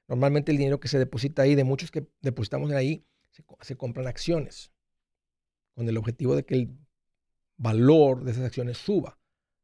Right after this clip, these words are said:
porque los, el fondo está comprando acciones, negocios. Y el, y el obvio y el objetivo de la cuenta se llama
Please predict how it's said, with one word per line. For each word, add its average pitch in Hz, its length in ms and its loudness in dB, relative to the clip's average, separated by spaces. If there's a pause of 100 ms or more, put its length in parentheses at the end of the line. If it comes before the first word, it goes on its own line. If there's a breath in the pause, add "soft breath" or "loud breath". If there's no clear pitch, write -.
porque - 220 -8
los, 110 220 -6
el 117 120 -4
fondo 170 380 -2
está 131 160 -8
comprando 131 360 -4
acciones, 139 440 -4
negocios. 120 640 -4 (400)
Y 127 60 -16
el, 107 160 -12
y 127 60 -10
el 123 140 -16
obvio 131 300 -2
y 127 60 -2
el 117 100 -4
objetivo 127 400 -6
de 131 60 -2
la 120 100 -4
cuenta 123 320 -8
se 120 140 -6
llama 123 220 -6